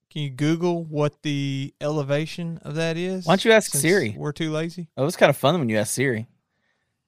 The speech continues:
Speaker 2: Oh, look
Speaker 1: My
Speaker 2: at this. Uh,
Speaker 1: Siri.
Speaker 2: Midwest Backpacker. I actually kind of agree with him on this. He says, "Negative twenty-seven is better than thirty-three in rain." I
Speaker 1: Well
Speaker 2: kind of agree with that, to be honest.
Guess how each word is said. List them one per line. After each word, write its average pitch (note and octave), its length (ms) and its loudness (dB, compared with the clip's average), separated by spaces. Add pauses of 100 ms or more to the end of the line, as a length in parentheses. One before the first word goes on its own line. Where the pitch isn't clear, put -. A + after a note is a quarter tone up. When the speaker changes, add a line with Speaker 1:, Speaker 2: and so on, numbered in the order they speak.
(200)
Speaker 2:
Oh, D#3 140 12
look G3+ 80 12
Speaker 1:
My G#3+ 40 10
Speaker 2:
at F3+ 80 6
this. F#3+ 240 10
Uh, D3+ 140 12
Speaker 1:
Siri. C#3 100 2
Speaker 2:
Midwest G#3+ 300 8
Backpacker. F3 440 8
I G3+ 200 8
actually - 220 4
kind C#4+ 180 6
of B3+ 60 2
agree F3+ 260 6
with G3 140 6
him D#3 120 0
on B2+ 120 2
this. A#2+ 120 -4
He D3+ 80 -6
says, D3 220 -2
"Negative F3 300 -2
twenty-seven D#3+ 520 0
is C3 80 -2
better C3+ 220 2
than A#2+ 140 -8
thirty-three B2 500 -2
in A2 80 -4
rain." G2+ 400 -6 (1400)
I A3+ 200 8
Speaker 1:
Well C#3 160 2
Speaker 2:
kind E4+ 200 8
of C4 80 6
agree F#3 340 6
with G#3 220 6
that, A2+ 220 6
to B2 40 -6
be C#3 160 0
honest. E3 480 2